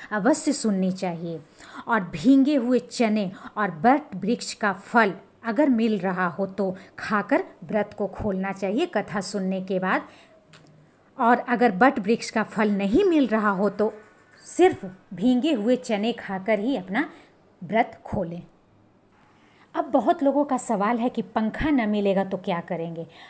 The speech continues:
अगर आपको पंखा नहीं मिलता है तो मैंने बताया है कि अगर पिछले साल का आपके पास पंखा रखा है तो उसे धो करके इस्तेमाल कर सकती हैं, लेकिन दूसरे का पंखा आपको इस्तेमाल नहीं करना है। और पिछले साल का पंखा अगर नहीं रखा हो, नया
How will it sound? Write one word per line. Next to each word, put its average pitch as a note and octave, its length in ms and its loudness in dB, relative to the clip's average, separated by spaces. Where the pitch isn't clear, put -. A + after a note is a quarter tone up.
अगर G3 220 -2
आपको F#3 480 -4
पंखा G3 440 -6
नहीं A3+ 260 0
मिलता A#3+ 320 2
है A#3 140 2
तो A3+ 120 -2
मैंने G#3 240 -2
बताया G3+ 440 0
है B3+ 140 -2
कि A3 180 -4
अगर G#3+ 200 -2
पिछले C4+ 380 -2
साल C4 240 0
का B3 140 -4
आपके A3+ 240 -2
पास B3+ 280 -6
पंखा G3+ 340 -4
रखा G#3+ 300 -4
है C#4+ 220 -4
तो C#4+ 60 8
उसे D4+ 240 2
धो G#3+ 240 0
करके C4 340 0
इस्तेमाल G3 520 0
कर F#3+ 180 -2
सकती F#3 360 -6
हैं, F3+ 180 -8
लेकिन E4 240 2
दूसरे C4+ 320 0
का B3 140 0
पंखा G3 380 -4
आपको G3 280 -2
इस्तेमाल G3+ 540 -2
नहीं F3+ 300 -2
करना F3+ 340 -4
है। F3+ 180 -8
और A#3+ 120 0
पिछले D#4+ 380 -2
साल D4 240 0
का D4 160 0
पंखा B3+ 400 -2
अगर C#4+ 160 0
नहीं G#3+ 360 0
रखा C4+ 340 2
हो, F#3 140 0
नया F#3 400 2